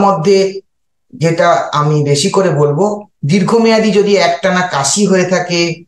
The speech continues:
শরীরের এমন কোনো অংশে যদি ক্ষত হয়ে থাকে যা সাধারণ চিকিৎসা দ্বারা সারছেই না, শরীরের যে কোনো রন্ধ্র থেকে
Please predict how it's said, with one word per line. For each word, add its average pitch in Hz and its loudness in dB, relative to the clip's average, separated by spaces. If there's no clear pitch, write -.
শরীরের 202 0
এমন 226 2
কোনো 202 2
অংশে 165 0
যদি 170 -2
ক্ষত 180 0
হয়ে 175 2
থাকে 160 0
যা 208 2
সাধারণ 208 0
চিকিৎসা 226 -2
দ্বারা 220 0
সারছেই 202 -2
না, 113 -4
শরীরের 220 2
যে 208 2
কোনো 220 2
রন্ধ্র 180 0
থেকে 175 -4